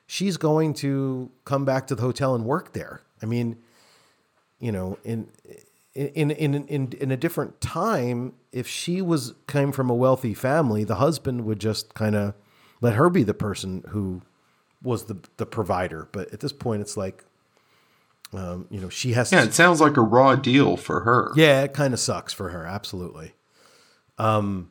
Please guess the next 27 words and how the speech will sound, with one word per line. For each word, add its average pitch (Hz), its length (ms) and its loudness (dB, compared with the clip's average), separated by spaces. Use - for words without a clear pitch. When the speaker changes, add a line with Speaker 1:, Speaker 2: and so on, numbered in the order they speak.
Speaker 2:
And 156 320 6
even 247 320 6
though 262 80 6
they're 208 160 4
coming 196 300 4
back 156 240 6
from 147 160 0
their 123 160 4
honeymoon, 113 720 2
even 240 420 4
in 156 480 2
the 110 160 2
photograph 127 720 4
that 107 120 0
we 104 160 0
see 107 520 0
in 95 300 0
Francesco's 95 760 -2
Photoshop 104 920 2
and 104 540 2
the - 140 0
way 127 220 6
they 127 160 4
come 117 280 2
in 113 540 0
when, 101 400 0
uh, 95 360 -2